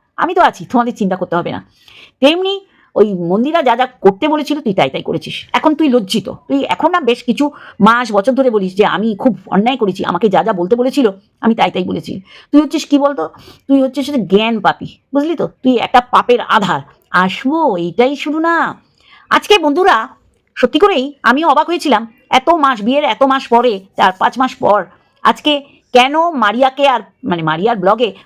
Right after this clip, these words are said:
মারিয়াকে এরকম টাইটেল দিতে হচ্ছে যে হিন্দু মুসলমানের, আহ, দেখো বৈবাহিক জীবন দেখো বা বিয়ে। তখন দেখলাম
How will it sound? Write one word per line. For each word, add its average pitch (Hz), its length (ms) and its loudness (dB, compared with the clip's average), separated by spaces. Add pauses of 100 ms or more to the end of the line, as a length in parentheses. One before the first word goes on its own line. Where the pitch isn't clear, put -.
মারিয়াকে 285 340 0
এরকম 247 440 0
টাইটেল 175 300 -2
দিতে 175 180 -4
হচ্ছে 185 300 -6 (540)
যে 240 180 2
হিন্দু 240 360 -2
মুসলমানের, 220 500 -4 (280)
আহ, 160 560 -4 (140)
দেখো 170 280 -2 (120)
বৈবাহিক 202 360 0
জীবন 175 280 -4
দেখো 165 220 -4
বা - 100 -4
বিয়ে। 170 280 -8 (880)
তখন 359 240 2
দেখলাম 202 360 0